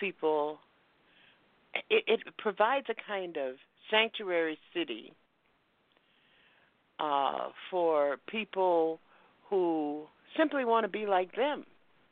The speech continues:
They want what they have. And the, the differentiating factors are that we've got to be at a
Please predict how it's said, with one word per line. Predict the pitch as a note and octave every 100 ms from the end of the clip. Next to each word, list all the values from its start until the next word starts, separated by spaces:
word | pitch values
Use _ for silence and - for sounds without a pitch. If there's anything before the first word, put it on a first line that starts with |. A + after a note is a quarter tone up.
| _ _ _ _ _ _ _ _ _ _ _ _ _ _ _
They | G3+
want | A3 G#3+ -
what | G#3 G3
they | A3+
have. | A3+ E3 B2 G2 - _ _ _ _ _ _ _ _ _ _ _ _ _ _ - - - - -
And | G3 F#3 F3 E3 D#3 - - - _ _ -
the, | F3+ E3+ _ _
the | E3+
differentiating | D#3+ D3+ C4 - B3 A#3+ A#3 A#3 G#3 G3 F#3+ F3 E3+ E3+ _ _ -
factors | G#3 G#3 - F3+ D#3+ D3+ -
are | D3 C#3+ B2 A#2+ - - - _
that | F3 -
we've | A3+ G3+
got | G3
to | F#3
be | F3 F#3
at | B2
a | D#3